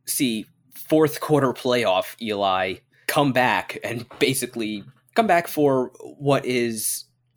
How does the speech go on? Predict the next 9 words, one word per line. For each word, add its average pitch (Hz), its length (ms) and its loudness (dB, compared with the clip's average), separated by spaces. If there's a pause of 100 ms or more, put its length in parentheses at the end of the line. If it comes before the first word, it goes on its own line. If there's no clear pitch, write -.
(760)
likely 135 500 0
the 117 440 -2 (840)
fourth 165 300 4
quarter 135 300 2
two-minute 131 500 0
drill 110 520 2
of 113 160 0
his 110 160 -6
career, 98 560 -10